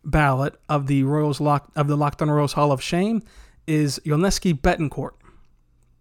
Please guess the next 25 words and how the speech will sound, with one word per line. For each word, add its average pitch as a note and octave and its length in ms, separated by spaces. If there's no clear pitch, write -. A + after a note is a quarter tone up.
He G3+ 140
played D#3+ 400
two A3 200
hundred F3+ 280
and C3+ 100
seventy-nine C#3 540
games C#3 400
for F#3+ 240
the F3+ 80
Royals D3 480
with D3 100
a E3 60
batting F3 320
average F3 240
of D3 160
two F3+ 180
forty-eight D3+ 540
and C#3+ 160
an - 80
O E3 220
B C3+ 260
P C#3+ 340
of C3+ 240
two C#3+ 240
seventy-six, C#3+ 800